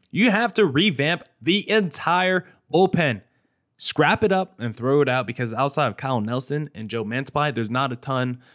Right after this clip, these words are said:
of dudes I trust. You're hoping that Kevin Ginkel continues to produce from what we saw this past season.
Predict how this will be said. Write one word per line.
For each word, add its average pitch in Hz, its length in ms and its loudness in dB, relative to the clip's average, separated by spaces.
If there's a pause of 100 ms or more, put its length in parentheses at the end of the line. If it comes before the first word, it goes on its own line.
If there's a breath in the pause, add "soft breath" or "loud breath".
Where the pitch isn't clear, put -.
(160 soft breath)
of 110 120 -10
dudes 135 280 0
I 113 80 -6
trust. 151 480 -4
You're 113 180 -8
hoping 151 440 0
that 107 140 -4
Kevin 117 300 -6
Ginkel 147 420 -4
continues 127 500 -4
to - 100 -14
produce 117 340 -6
from 117 120 -10
what 117 80 -6
we 110 40 -6
saw 113 180 -8
this 95 140 -14
past 175 320 -6
season. 165 320 -4